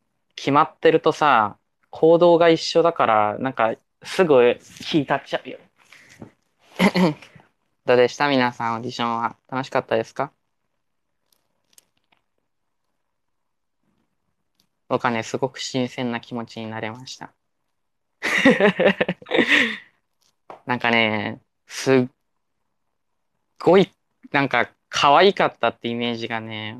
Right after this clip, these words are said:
オーディション強かったな。見ててね、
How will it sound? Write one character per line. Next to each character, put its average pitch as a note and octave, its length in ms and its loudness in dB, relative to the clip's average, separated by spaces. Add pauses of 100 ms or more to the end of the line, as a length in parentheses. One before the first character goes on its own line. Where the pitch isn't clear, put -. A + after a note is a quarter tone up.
(100)
オ B2 60 -16
ー - 20 -16
デ A#2+ 100 -12
ィ - 20 -10
シ A#2+ 80 -16
ョ B2 60 -14
ン A#2+ 60 -14
強 C3 220 -14
か B2 120 -10
っ - 140 -12
た - 120 -8
な。 - 220 -14 (3000)
見 A#2+ 140 -4
て G#2+ 120 -2
て - 160 -10
ね、 - 220 -14